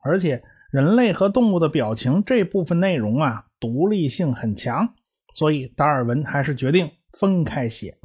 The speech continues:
写这本书的时候，达尔文已经六十三岁了，而且久病缠身，精疲力竭。在他一生最后的十年里，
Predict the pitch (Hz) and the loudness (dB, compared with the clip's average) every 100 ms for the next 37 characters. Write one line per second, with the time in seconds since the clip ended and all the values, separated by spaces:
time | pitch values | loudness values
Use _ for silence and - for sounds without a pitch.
0 | - _ _ - - 131 165 202 120 117 | -20 _ _ -14 -4 -2 0 0 -2 0
1 | 254 220 123 117 - - _ _ - 143 | 0 2 0 -2 -6 -18 _ _ -2 2
2 | 160 135 131 151 120 120 135 156 120 117 | 4 4 2 0 0 0 2 2 0 -4
3 | 107 131 131 127 92 - _ _ - 135 | -2 -2 0 -2 -4 -12 _ _ -4 -2
4 | 147 147 - 165 123 120 202 247 127 - | -2 -4 -2 0 0 0 0 2 0 -4
5 | 220 143 156 180 170 147 - 190 160 151 | -2 -2 0 0 0 -2 0 2 2 0
6 | 127 135 123 92 90 101 - _ _ _ | -2 0 0 -2 -8 -10 -16 _ _ _
7 | _ _ _ _ _ _ - - 175 170 | _ _ _ _ _ _ -20 -4 -2 0
8 | 214 233 190 226 233 240 311 202 285 220 | 0 2 2 2 2 2 0 2 2 2
9 | 127 - - 135 226 165 147 110 92 | 0 -4 -2 2 4 4 0 -2 -6